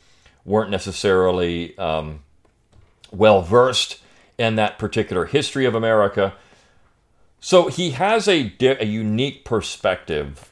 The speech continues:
on the founding period among mainstream historians. He's not someone who has bought and taken hook, line, and sinker the C R T, the Wokies, all the stuff that's going on with the left. He's an older guy,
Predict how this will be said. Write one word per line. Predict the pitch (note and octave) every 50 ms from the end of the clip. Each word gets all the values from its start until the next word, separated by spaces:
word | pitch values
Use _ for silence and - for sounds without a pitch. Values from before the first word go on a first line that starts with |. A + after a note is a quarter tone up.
| _ _
on | - F#2 F2 F2 F2 F2 F2 E2+ E2+ E2+ E2 D#2 - _ _ _ _ _ _ _ _ _ _ _ _ C3+ C#3
the | A#2+ A2
founding | - - F#2+ E2+ E2+ E2+ E2 E2 E2
period | - - E3 F3 D#3+ A#2+ A2 A2 A2 -
among | A#2+ A2+ A#2 A#2+ C#3 D#3 D#3 D#3 D3+ D3 -
mainstream | C3+ A#2+ A2+ B2+ C#3+ D3+ D#3 C#3+ - - C#3+ C3+ A#2+ A2
historians. | G2+ F#2+ - - G#2+ F#2+ F2 E2 - - - _ - - _ _ _ _ _ _ _ _ _ _ _ _ _
He's | - G#2 G2+ E2
not | F#2 A2+ B2+ B2 - - -
someone | - C#3 C3 B2 A#2+ A#2 A2+ A2+
who | A2 A2+ A#2 A2
has | G#2 G2+ E2
bought | D#2 D2+ - - G2+ A2 A2+ G#2+ G2+ - - - _ _ _ _ _ _ _ _ _ _ _ _ -
and | B2 A2 G#2+ G2+ G2 G2 - - _ _ _ _ _ _ _
taken | - - C3 C3 C3 - A2 G2 F#2+
hook, | F#2+ A2+ F#2+ - -
line, | A2 G#2+ G#2 G2+ F#2+
and | F2+ F2 -
sinker | - D3+ D3+ C#3+ - F#2 F2+ F2 F2 F2 - -
the | - G#2+
C | - - C3+ B2+
R | A#2+ G#2+ G#2 G2
T, | - - - G2+ F#2+ F#2 F2 F2 D#2+ - _ _ _ _ _ _
the | - G#2+ G#2+
Wokies, | G2+ G#2 A2 G#2+ G2 F2+ - F#2+ F#2 F2+ F2+ F2 F2 - - - -
all | A#2 A2+ A#2 A#2+
the | A2
stuff | - - - G#2 F#2+ -
that's | F#2+ F2+ -
going | - G#2 F#2 F2+ E2+ D#2+
on | C#2+ C#2 D2 D2 D2+ E2 -
with | G2 F2+ D#2 D2+ -
the | F#2
left. | G2 B2 D3 C3+ F2+ - - -
He's | - F2 F2+ E2 F#2
an | F2+ -
older | - G#2 G#2 G#2+ A2 G#2 G#2+ F#2
guy, | F2 F2 C2 B1 A#1+ B1+ E2 A2+ C3+ -